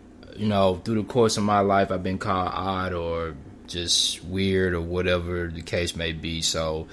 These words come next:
I always, um, didn't really embrace it, but then after a while, I just said, "You know what? It would be cool if I, my name was just Odd." And originally, it was gonna be, um,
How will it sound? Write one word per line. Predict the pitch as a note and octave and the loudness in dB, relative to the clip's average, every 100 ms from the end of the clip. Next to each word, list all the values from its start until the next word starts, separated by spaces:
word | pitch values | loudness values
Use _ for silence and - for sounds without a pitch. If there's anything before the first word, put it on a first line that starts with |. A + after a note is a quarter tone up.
| - - - - - - | -16 -16 -16 -16 -10 0
I | F#2 | 4
always, | F#2+ F#2+ F#2+ F#2 - - D2+ | 6 6 4 2 -4 -8 0
um, | F#2+ F2+ F2 E2+ E2+ E2 D2 - - - - - - - - - - G#2+ | 2 2 0 0 -2 -4 -8 -14 -18 -18 -18 -18 -20 -20 -20 -18 -8 2
didn't | A2+ A2+ | 6 8
really | A2 A2+ G#2+ | 8 6 6
embrace | G2 F2 G2+ G2+ F#2+ G#2+ | 4 2 2 2 0 0
it, | G2 | -2
but | F2+ F2 | -2 -2
then | G2 F#2 F#2 | 0 0 0
after | F2+ - F#2+ | -2 -2 -2
a | |
while, | F2+ G2 G2 F#2+ | 0 2 2 2
I | F#2 | 0
just | F#2 F2+ | -4 -6
said, | G2+ F2+ | -4 -2
"You | F2+ | -2
know | F#2+ F#2+ | 0 2
what? | G2 G2+ | 2 2
It | F#2+ D2 | 2 0
would | F#2 | -2
be | F#2 | -2
cool | F#2 - G#2 F#2 | -4 -4 -2 0
if | |
I, | F2 F2 | 0 -2
my | F2+ | -2
name | F2+ F2+ | -4 -4
was | F2 | -6
just | F2+ F2 | -8 -6
Odd." | - F#2 F2 F2 - - - - - - - - | -2 0 0 -2 -8 -16 -18 -18 -18 -18 -18 -10
And | - A2 A2+ A2+ A2+ A2 A2 - - | 2 4 6 6 6 6 4 -2 0
originally, | A#2+ A2 D3 D3 C#3+ C3+ | 4 8 8 10 8 8
it | B2 | 8
was | A2+ | 4
gonna | A2+ A2+ A2 | 2 4 4
be, | A2+ A2 G#2 G2 | 4 4 2 -2
um, | G2 G#2 G#2 G2+ G2+ G#2+ B2 | -6 -4 -4 -4 -4 -6 -10